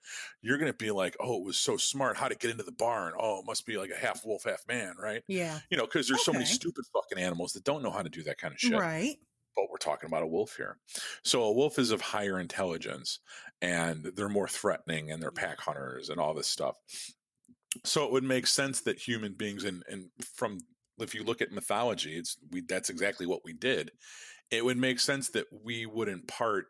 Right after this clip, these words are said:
Speaker 1: so much significance on these creatures,
Speaker 2: Right.
Speaker 1: you know? And once, once that happens, once that, once that groundwork has been laid, then that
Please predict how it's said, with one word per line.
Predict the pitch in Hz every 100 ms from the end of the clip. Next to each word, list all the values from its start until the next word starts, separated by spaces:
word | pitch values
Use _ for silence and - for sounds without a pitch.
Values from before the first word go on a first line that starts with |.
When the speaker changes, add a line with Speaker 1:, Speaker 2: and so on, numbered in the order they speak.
| -
Speaker 1:
so | - - 110
much | 107 101
significance | - 85 107 107 95 87 -
on | 87
these | 78 -
creatures, | - 87 - - - - - _ _ _
Speaker 2:
Right. | 147 - - -
Speaker 1:
you | 85
know? | 80 78 107 - - - - 120
And | 110 98 92 90 85
once, | 92 120 135 - -
once | 110 131 -
that | 123 170
happens, | 151 101 - 78 76 -
once | 110 107 -
that, | 110 127 107
once | 107 107
that | 113 110
groundwork | - 107 113 110 104 -
has | 95 80
been | 90
laid, | 82 95 117 - - - _ _ _ - - - -
then | 78 87 107 101 95 90 87 - _ _ -
that | 113 107 117